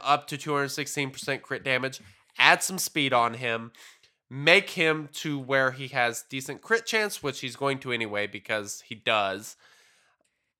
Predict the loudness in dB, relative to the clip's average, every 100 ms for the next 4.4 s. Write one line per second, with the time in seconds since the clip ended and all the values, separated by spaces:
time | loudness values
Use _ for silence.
0 | _ 0 0 0 4 4 4 -4 -6 -2
1 | 0 2 0 0 -16 -20 _ _ _ 6
2 | 8 8 6 4 -4 -12 -18 _ _ _
3 | _ _ _ _ _ -14 0 0 2 0
4 | 0 -2 -6